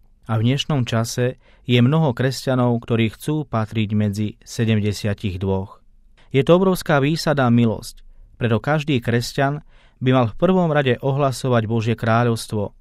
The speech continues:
svojim vlastným životom. Každý podľa svojho poslania. Kňaz ako kňaz, laik ako laik, v kruhu svojej rodiny,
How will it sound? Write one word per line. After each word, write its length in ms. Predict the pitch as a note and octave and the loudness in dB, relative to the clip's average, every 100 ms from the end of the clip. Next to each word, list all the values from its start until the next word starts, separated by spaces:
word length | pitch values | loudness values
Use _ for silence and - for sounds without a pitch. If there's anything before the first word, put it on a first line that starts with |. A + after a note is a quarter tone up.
| - | -14
svojim 320 | - G#2+ G2+ | -4 0 0
vlastným 560 | G#2 B2 - A#2 G#2+ | 0 -2 -2 0 0
životom. 560 | G2+ G#2+ G2 - F#2+ F2+ - _ _ _ _ _ | 0 0 -2 -4 -6 -8 -12 _ _ _ _ _
Každý 560 | - E3 C3 A2+ G2 A2+ - | -2 0 0 -2 -4 -6 -6
podľa 320 | A2+ G2 F#2+ | -4 -2 -2
svojho 400 | - G#2+ G#2 G2+ | -4 -4 -2 -2
poslania. 640 | G#2+ F#2+ G#2 G2 G2 - - - _ - _ | -4 -8 -6 -4 -6 -10 -16 -20 _ -20 _
Kňaz 480 | - A2 G#2+ G2+ - | -2 0 0 -2 -8
ako 320 | F#2 G2 G2 | -10 -10 -8
kňaz, 480 | - B2 C3 C#3 - - - - - | -4 -2 -2 -4 -12 -20 -20 -20 -10
laik 460 | G#2+ G#2 G#2 G2+ - | -2 0 0 -2 -8
ako 220 | G2 - | -8 -2
laik, 480 | G#2 G#2+ G#2 G#2 - _ - _ _ - | 0 0 0 -6 -16 _ -20 _ _ -8
v 20 | - | 2
kruhu 240 | C#3 B2 | 4 4
svojej 400 | - A2+ G#2 G2 | 0 -2 0 0
rodiny, 560 | A2+ A#2+ A2+ G2+ G#2 | 0 0 0 0 -6